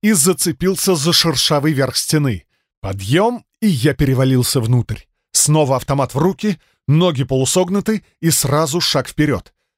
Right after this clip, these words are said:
За мной шли другие бойцы, задерживать движение нельзя. Тёмными тенями мы скользили между пустых строений и через пару минут оказались у входа в казарму. Слышно, как работает дизель-генератор, и на входе пара часовых.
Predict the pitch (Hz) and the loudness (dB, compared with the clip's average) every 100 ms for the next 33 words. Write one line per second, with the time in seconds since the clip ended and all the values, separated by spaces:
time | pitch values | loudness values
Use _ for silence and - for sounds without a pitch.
0 | - 104 135 143 135 - 143 131 147 143 | -4 0 2 2 0 0 0 0 0 0
1 | 113 113 - 214 190 _ _ - 110 147 | 0 -2 0 -2 -2 _ _ -4 0 0
2 | 113 147 135 156 170 139 156 143 131 127 | 2 0 2 0 0 0 0 2 0 2
3 | 135 151 139 117 73 _ _ _ _ _ | 2 0 0 -2 -4 _ _ _ _ _
4 | _ - 156 147 139 143 131 147 156 143 | _ -2 2 4 2 2 0 2 2 2
5 | 131 135 - 147 139 123 151 127 131 113 | 0 0 0 0 0 2 2 2 0 0
6 | 127 143 - 156 - - 120 127 170 190 | -2 -2 -2 -2 -2 -2 0 2 2 -2
7 | 170 _ _ - 175 214 - 170 156 - | -4 _ _ 0 0 2 0 0 -2 0
8 | 139 135 127 143 160 - 131 127 139 156 | 0 2 2 0 0 -2 0 2 0 -2
9 | - - 151 - 120 113 - 143 120 107 | -6 -4 -4 -2 -2 -2 -2 -2 0 -2
10 | 82 71 _ _ _ _ _ _ - - | -4 -16 _ _ _ _ _ _ -6 0
11 | 143 123 120 131 120 131 135 127 117 107 | 2 2 0 -2 -2 0 0 0 -4 0
12 | 131 117 107 113 117 147 175 185 _ _ | 0 0 0 0 2 0 -2 -6 _ _
13 | _ - 135 127 - 139 151 180 - 135 | _ 0 2 2 0 -2 0 -2 -2 -2
14 | 135 - 147 165 143 95 - | -2 -4 -4 -2 -2 -6 -10